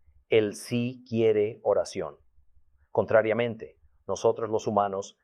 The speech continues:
necesitamos orar. Yo no puedo pensar de una manera en la cual puedas edificar más tu fe que comunicando tus necesidades o las de otros a Dios y luego maravillarte con sus respuestas.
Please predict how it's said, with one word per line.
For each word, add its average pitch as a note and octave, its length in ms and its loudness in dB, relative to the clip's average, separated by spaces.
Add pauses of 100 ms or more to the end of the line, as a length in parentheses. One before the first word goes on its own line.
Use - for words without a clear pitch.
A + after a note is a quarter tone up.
(140)
necesitamos F2+ 1300 2
orar. D#2+ 340 -2 (840)
Yo A#2 120 4
no A2+ 100 2
puedo B2 220 4
pensar A#2+ 400 4
de A#2+ 80 -6
una A#2 140 -2
manera A2+ 400 0
en A2+ 100 -6
la G#2 100 2
cual A2+ 280 2
puedas A2+ 360 -2
edificar G#2+ 540 2
más G2+ 300 -4
tu G2 100 -10
fe A2 460 2 (140)
que G#2 120 -8
comunicando G2+ 680 0
tus G#2 240 -10
necesidades G#2 1040 0 (180)
o G2+ 100 0
las F2 240 0
de E2+ 100 -2
otros A#2 580 4 (180)
a F2 140 2
Dios A2+ 500 4 (500)
y G#2+ 100 -8
luego G2+ 300 2
maravillarte F#2+ 720 0
con F#2 140 -10
sus E2+ 220 -16
respuestas. - 840 -8